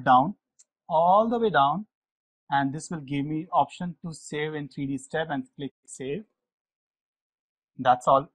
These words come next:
we have to do. The moment we click on this, it will automatically import the tool right in the Fusion workspace. There we go.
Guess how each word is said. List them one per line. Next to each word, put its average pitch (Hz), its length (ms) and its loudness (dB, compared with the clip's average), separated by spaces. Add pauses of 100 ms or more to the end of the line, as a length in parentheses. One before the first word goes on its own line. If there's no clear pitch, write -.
(160)
we 147 100 -12
have 127 180 -4
to 120 80 -20
do. 110 180 -14 (640)
The 160 60 -4
moment 185 300 -2
we 202 60 -6
click 151 320 -14
on 151 180 4
this, 180 300 0 (440)
it 165 180 -10
will 170 180 -6 (100)
automatically 208 600 2
import 156 460 -2 (280)
the 156 140 -8 (120)
tool 151 320 -4 (160)
right 139 360 0
in 147 100 -8
the 139 80 -10
Fusion 131 300 -12
workspace. 120 600 -10 (420)
There 151 200 0
we 123 60 -2
go. 107 200 -8